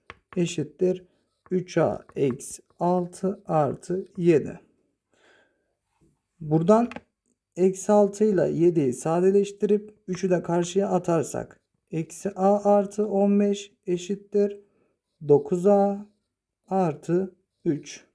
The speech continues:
Burada artı bir kalır. Üç karşıya geçerse artı üç olur. Hemen bakalım. Eksi a bu tarafa, artı üç bu tarafa.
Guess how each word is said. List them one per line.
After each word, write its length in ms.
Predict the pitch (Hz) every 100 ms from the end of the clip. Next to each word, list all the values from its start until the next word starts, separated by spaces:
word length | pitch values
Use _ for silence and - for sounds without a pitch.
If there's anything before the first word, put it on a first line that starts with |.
| _ _ _ _
Burada 340 | 160 170 170 120
artı 360 | 135 135 170
bir 200 | 180 196
kalır. 440 | 190 190 185 190 - -
Üç 200 | 170 -
karşıya 380 | 160 147 139 123
geçerse 480 | 107 127 117 - -
artı 340 | 143 156 156 190
üç 180 | 190 196
olur. 240 | 185 185 - _ _ _ _ _ _ _ _ _ _ _ _ _ _ _ _
Hemen 440 | - 185 151 123
bakalım. 540 | 131 135 180 180 175 - _ 175
Eksi 640 | 165 165 - 147 - - _
a 320 | 147 143 107 151
bu 100 | 165
tarafa, 520 | 185 185 180 185 185
artı 420 | 175 160 143 -
üç 260 | 175 175 _
bu 100 | 147
tarafa. 640 | 139 120 117 113 117 127